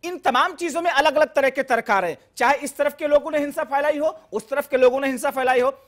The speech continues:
किस तरीके से आप देखते हैं? क्योंकि हिंसा उत्तर प्रदेश में बिल्कुल हिंसा के बहाने पर खड़ा हुआ है।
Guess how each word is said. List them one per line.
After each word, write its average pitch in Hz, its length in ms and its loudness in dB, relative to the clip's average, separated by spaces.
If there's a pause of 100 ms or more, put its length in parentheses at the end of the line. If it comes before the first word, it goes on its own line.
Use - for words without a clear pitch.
(140)
किस 359 180 -6
तरीके 302 300 0
से 285 120 -2
आप 254 100 0
देखते 233 260 -2
हैं? 262 60 -4
क्योंकि 262 200 -6
हिंसा 220 420 -4 (200)
उत्तर 220 220 -6
प्रदेश 240 380 0
में 262 100 -4
बिल्कुल 254 260 -2
हिंसा 220 260 -6
के 233 120 -8
बहाने 208 280 -2
पर 226 100 -8
खड़ा 226 240 -6
हुआ 165 180 -6
है। - 60 -16